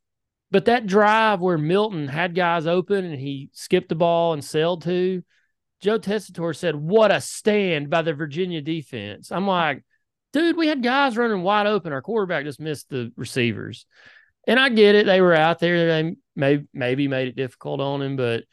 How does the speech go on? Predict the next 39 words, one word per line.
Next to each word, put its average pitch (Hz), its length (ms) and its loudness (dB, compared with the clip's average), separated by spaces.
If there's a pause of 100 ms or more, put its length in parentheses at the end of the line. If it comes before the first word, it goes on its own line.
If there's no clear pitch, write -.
(460)
I 226 140 -4
was 262 140 -4
like, 120 200 -2
"Good 202 320 -2
grief. 147 680 -4
Can 135 160 -8
you 127 100 -4
hype 180 260 -2
'em 156 120 -2
up 185 200 0
any 214 160 -2
more 220 260 -4
than," 196 360 -8
I 156 80 -8
mean, 185 140 -4
they're 180 100 -2
terrible, 175 760 -4
but, 117 380 -2 (1000)
um, 131 420 -8
I 156 80 -4
guess 165 220 -2
that's 151 200 -2
an 151 80 -2
announcer's 139 480 -2
job 135 540 -2
when 127 140 -6
they're 123 120 -6
being 127 220 -4
impartial 120 720 -4 (160)
to 123 60 -20
try 135 160 -4
to 117 80 -4
keep 123 200 -8
the 117 80 -8
game 120 260 -2
interesting. 113 600 -6
I 120 160 0
don't 107 160 -4
know. 92 300 -6